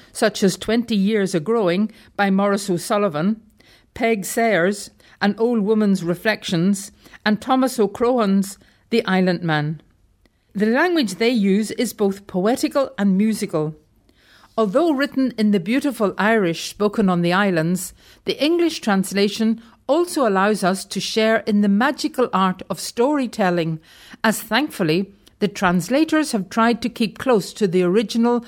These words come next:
rich, poetical language, which is a marked feature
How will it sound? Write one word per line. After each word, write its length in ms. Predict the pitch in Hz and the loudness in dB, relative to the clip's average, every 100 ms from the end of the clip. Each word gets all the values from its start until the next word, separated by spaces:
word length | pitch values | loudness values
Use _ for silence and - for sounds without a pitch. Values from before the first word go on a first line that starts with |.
| - - | -10 -6
rich, 520 | 190 226 - - - - | -2 -2 -4 -14 -14 -6
poetical 560 | 190 190 254 269 202 | -2 0 0 -2 0
language, 560 | 180 175 175 180 180 - _ _ _ | 0 2 0 0 -2 -8 _ _ _
which 200 | - 214 | -6 -2
is 120 | 226 196 | 0 2
a 60 | |
marked 380 | 180 226 277 - | 2 2 0 -4
feature 560 | - 208 202 - 170 | -2 -2 -2 -2 -2